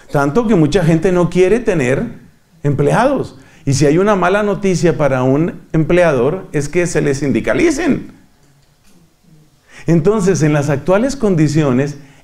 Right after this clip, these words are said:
el marxismo tradicional tiene mucho menos encanto, mucho menos. ¿Por qué? Por las dos razones que hemos dicho. Porque las condiciones han mejorado y porque la legislación ha cambiado.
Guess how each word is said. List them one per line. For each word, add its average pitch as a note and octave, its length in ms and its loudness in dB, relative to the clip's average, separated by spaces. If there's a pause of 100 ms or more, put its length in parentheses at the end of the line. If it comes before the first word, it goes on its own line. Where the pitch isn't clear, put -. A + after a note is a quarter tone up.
el E3 200 4
marxismo D3 1000 0
tradicional B2+ 1000 0
tiene C3+ 240 0
mucho C#3+ 320 -2
menos A2+ 320 -4
encanto, G2+ 560 -8
mucho D3 340 -6
menos. G#2 520 -4 (120)
¿Por C#3 220 0
qué? E3+ 400 -2 (380)
Por D3+ 120 0
las A#2+ 160 0
dos A2+ 140 2
razones C3 460 -2
que C#3+ 100 -4
hemos D#3 240 -2
dicho. F#3+ 340 -2 (300)
Porque C#3 260 0
las B2 200 -2
condiciones B2 640 -2
han D3+ 120 0
mejorado E3+ 580 0 (180)
y C3+ 100 -4
porque B2 300 -4
la G2 100 -2
legislación F2+ 720 -4
ha G#2 100 -2
cambiado. E2 520 -6